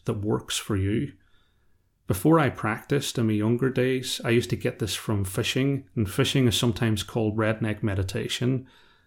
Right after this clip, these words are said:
I still consider myself a redneck. But there's loads of other options, walking, gardening, creative activities. Everyone needs time to be still,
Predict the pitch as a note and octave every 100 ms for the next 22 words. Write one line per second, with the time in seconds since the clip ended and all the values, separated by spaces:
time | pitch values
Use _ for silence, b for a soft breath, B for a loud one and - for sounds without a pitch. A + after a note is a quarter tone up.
0 | - F#2+ - C3+ A#2+ C3 B2 A#2+ B2 A#2
1 | - G#2+ A2 G#2 G2 G#2+ A2+ - - b
2 | b b b b b b _ - C#3+ B2
3 | D3 F3 F3 B2 A#2 C#3+ C#3+ D3 - C#3
4 | B2+ A#2+ - A2+ A#2 B2 - B2+ B2 A#2+
5 | G#2+ G#2+ A2 B2 B2 B2 A#2+ - A2 A#2
6 | A#2 B2+ - B2 B2 C3 C3 - - _
7 | _ - _ _ _ D#3+ D#3+ E3+ D#3+ C#3+
8 | C#3+ B2+ B2 A#2+ - - A2 A2+ B2 A#2
9 | G2 - - A2 A#2 A#2+